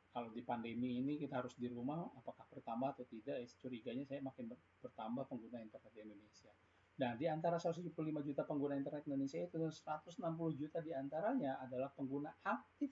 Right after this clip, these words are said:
sosial media. Jadi, sembilan puluh persen, sekitar sembilan puluh persen adalah pengguna aktif sosial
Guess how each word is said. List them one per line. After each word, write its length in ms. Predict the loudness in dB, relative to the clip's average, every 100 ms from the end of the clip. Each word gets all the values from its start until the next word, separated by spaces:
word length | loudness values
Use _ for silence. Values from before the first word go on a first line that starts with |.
| -2
sosial 400 | -6 2 2 4
media. 400 | 2 -2 -6 -6
Jadi, 300 | -6 -6 -6 -8 _ _ -20 -20 -18
sembilan 340 | -8 2 4 6
puluh 180 | 4 2
persen, 400 | 2 2 2 2 -4 -10 _ _ _ -8
sekitar 280 | -2 0 2
sembilan 200 | 2 2
puluh 120 | 0
persen 280 | -2 -2 2
adalah 180 | 4 4
pengguna 300 | 2 0 0
aktif 320 | -4 -6 -4 -4
sosial 360 | -6 -2 -2